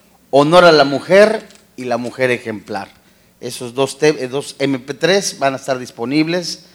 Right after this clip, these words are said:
al precio de, de uno. Y yo le invito,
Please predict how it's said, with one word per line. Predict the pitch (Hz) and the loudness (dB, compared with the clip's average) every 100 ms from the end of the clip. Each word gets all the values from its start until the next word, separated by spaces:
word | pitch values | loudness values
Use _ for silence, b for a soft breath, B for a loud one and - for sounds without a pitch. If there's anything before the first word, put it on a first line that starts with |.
| b b | b b
al | 92 110 | -14 -12
precio | 107 131 127 131 | -8 -8 -6 -6
de, | 110 107 | -4 -6
de | 98 110 | -8 -6
uno. | 120 160 190 233 - b b b b b | -2 0 -2 -4 -8 b b b b b
Y | 226 226 - - 139 | 4 4 0 -8 2
yo | 185 | 4
le | 185 | 4
invito, | 185 196 160 107 90 | 0 -2 -4 -10 -12